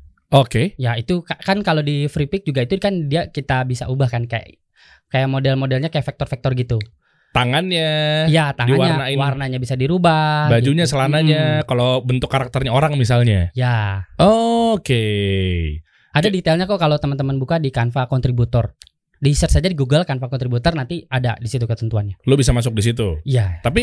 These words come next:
Speaker 1: eh, kalau udah upload udah pasti bisa dicari nggak? Apa mungkin disaring dulu sama Canva?
Speaker 2: Kayaknya Canva akan menyaring ya, tetap ya, Bang, ya, gitu.
Speaker 1: Ada nggak orang yang udah masukin taunya nggak muncul di elemennya?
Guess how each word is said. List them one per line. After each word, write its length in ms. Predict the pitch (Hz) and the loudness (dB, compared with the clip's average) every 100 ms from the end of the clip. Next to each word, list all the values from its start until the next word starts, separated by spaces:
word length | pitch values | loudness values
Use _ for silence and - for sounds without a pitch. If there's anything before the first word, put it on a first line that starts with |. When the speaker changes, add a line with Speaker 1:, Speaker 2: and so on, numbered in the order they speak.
| - | -2
Speaker 1:
eh, 320 | - 147 143 | -8 -4 -2
kalau 220 | 151 151 | 0 0
udah 120 | 147 135 | 0 0
upload 340 | 127 240 175 | 2 2 2
udah 80 | 135 | 0
pasti 200 | 131 147 | 0 0
bisa 500 | 127 143 127 127 120 - _ | -2 0 0 0 -2 -6 _
dicari 680 | 139 123 120 120 135 190 170 | -4 0 0 0 -2 0 -2
nggak? 380 | 92 - 127 - | -4 -8 -14 -4
Apa 240 | 117 139 | -2 0
mungkin 240 | 127 127 131 | 0 -2 -2
disaring 320 | 120 123 131 | 0 2 2
dulu 180 | 151 123 | 0 0
sama 120 | 107 | -2
Canva? 280 | 107 95 80 - _ _ _ _ _ _ _ _ _ | -2 -2 -2 -4 _ _ _ _ _ _ _ _ _
Speaker 2:
Kayaknya 260 | 156 156 240 | -2 -2 0
Canva 260 | 170 165 175 | -2 -2 -4
akan 220 | - 160 156 | -2 -2 -2
menyaring 380 | - 151 151 208 | 0 0 2 2
ya, 100 | 131 | 0
tetap 220 | 123 156 | -2 -4
ya, 80 | 151 | -2
Bang, 140 | 120 117 | 0 0
ya, 160 | 104 | 0
gitu. 100 | 120 | -2
Speaker 1:
Ada 160 | 135 247 | 0 0
nggak 180 | 226 147 | 0 0
orang 140 | 147 | 0
yang 100 | 143 | 0
udah 140 | 135 131 | 0 -2
masukin 280 | 135 151 | -2 -2
taunya 400 | 151 135 151 170 151 | 0 0 0 -2 0
nggak 160 | 127 | 0
muncul 260 | 127 127 131 | 2 2 2
di 520 | 120 120 117 117 117 | 2 0 0 0 0
elemennya? 520 | 110 107 101 87 80 | 0 0 2 0 -2